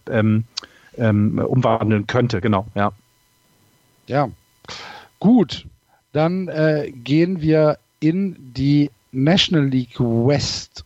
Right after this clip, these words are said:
Speaker 2: und, äh, schauen dort mal auf die Tabelle. Souveräner Tabellenführer, die L A Dodgers.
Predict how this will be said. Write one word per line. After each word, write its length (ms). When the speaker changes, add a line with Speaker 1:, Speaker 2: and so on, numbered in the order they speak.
Speaker 2:
und, 440
äh, 220
schauen 400
dort 220
mal 340
auf 200
die 120
Tabelle. 560
Souveräner 960
Tabellenführer, 800
die 180
L 160
A 120
Dodgers. 480